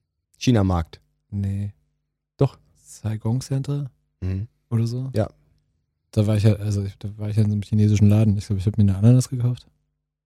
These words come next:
Speaker 2: Muss
Speaker 1: Ja,
Speaker 2: nicht aus
Speaker 1: aber die
Speaker 2: China
Speaker 1: war
Speaker 2: gewesen
Speaker 1: nicht
Speaker 2: sein.
Speaker 1: genau.
Speaker 2: Aber warte, ich hab mir noch was anderes
Speaker 1: So, wir,
Speaker 2: gekauft.
Speaker 1: wir, wir konsumieren die ganze Zeit Made in China, immer und ärgern uns drüber, aber so essenstechnisch?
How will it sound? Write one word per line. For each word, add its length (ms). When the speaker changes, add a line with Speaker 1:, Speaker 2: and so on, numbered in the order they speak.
Speaker 2:
Muss 140
Speaker 1:
Ja, 80
Speaker 2:
nicht 80
aus 0
Speaker 1:
aber 80
die 60
Speaker 2:
China 200
Speaker 1:
war 80
Speaker 2:
gewesen 140
Speaker 1:
nicht 80
Speaker 2:
sein. 80
Speaker 1:
genau. 360
Speaker 2:
Aber 140
warte, 140
ich 80
hab 80
mir 60
noch 100
was 100
anderes 220
Speaker 1:
So, 80
wir, 80
Speaker 2:
gekauft. 220
Speaker 1:
wir, 260
wir 320
konsumieren 360
die 60
ganze 200
Zeit 200
Made 200
in 80
China, 460
immer 180
und 120
ärgern 260
uns 140
drüber, 460
aber 180
so 180
essenstechnisch? 800